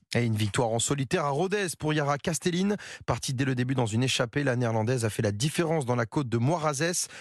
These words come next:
pour décrocher la plus belle victoire de sa carrière. Chez les favorites, la leader Lotte Kopecky a perdu du temps sur Demi Vollering et Annemiek van Vleuten.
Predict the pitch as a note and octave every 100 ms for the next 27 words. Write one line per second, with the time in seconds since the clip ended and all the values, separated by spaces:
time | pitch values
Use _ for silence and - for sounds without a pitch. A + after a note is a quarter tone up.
0 | - B2+ B2+ B2+ C#3+ - F3 C#3+ D#3+ D3
1 | G#3+ D#3+ D3 C#3+ D3+ B2 - G#2+ - C#3+
2 | C#3 D#3 E3 - - - - B2+ A#2 A2+
3 | G#2+ C3 A2+ G#2+ A#2+ A2+ G#2+ B2+ A2+ G#2
4 | A#2 - A2 G#2+ - A2+ B2 B2 C#3+ A#2+
5 | - G3 F3 C#3 B2+ C3+ B2 E3 E3+ E3
6 | D#3+ C#3 C3 B2+ B2 A#2 A#2 C#3 B2+ A2+
7 | A2+ B2+